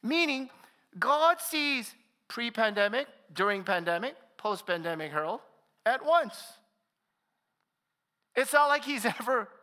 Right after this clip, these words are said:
confused or thrown off or shocked or traumatized.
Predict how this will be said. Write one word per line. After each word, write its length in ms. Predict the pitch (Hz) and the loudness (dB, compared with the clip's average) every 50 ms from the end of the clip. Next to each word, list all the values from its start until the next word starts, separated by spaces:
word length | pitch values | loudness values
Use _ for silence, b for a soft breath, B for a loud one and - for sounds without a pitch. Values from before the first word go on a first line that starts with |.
| _ _ - | _ _ -4
confused 720 | - 294 269 - 285 320 330 269 220 185 160 147 - - | -4 -4 -2 -2 0 0 0 0 0 -2 -4 -6 -6 -4
or 220 | 170 180 190 - B B B B B B _ | -2 -2 -2 -4 B B B B B B _
thrown 380 | - - 170 180 196 247 262 277 | -8 0 2 4 4 6 6 6
off 580 | 285 294 285 247 208 190 170 147 - - - B B B B | 8 8 8 6 4 2 0 -2 -6 -14 -20 B B B B
or 200 | - 185 214 220 | 0 2 2 2
shocked 600 | 214 - - - 294 294 302 269 214 185 - - | 2 0 0 2 6 6 8 8 6 4 2 -2
or 80 | 226 220 | -6 -4
traumatized. 1040 | 208 - 269 285 294 285 285 247 - 202 180 156 143 135 123 117 120 - - - - | 0 4 6 6 6 6 4 0 0 0 0 0 0 -4 -8 -12 -16 -20 -20 -20 -20